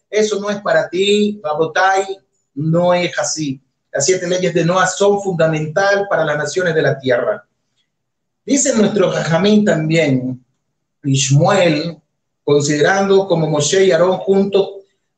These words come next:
temían también el día de la muerte.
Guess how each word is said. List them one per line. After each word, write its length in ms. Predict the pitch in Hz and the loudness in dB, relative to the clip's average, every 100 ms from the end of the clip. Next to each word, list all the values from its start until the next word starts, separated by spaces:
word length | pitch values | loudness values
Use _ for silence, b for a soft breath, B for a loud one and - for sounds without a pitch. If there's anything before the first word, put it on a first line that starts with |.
| _ | _
temían 580 | 165 160 175 202 208 208 | -2 0 2 4 4 4
también 580 | 180 165 170 196 208 208 | 2 0 0 0 0 0
el 200 | 160 151 | -2 -2
día 200 | 185 196 | 0 0
de 100 | 165 | 2
la 80 | 151 | 0
muerte. 680 | 151 160 151 139 127 117 | 0 2 2 0 -4 -12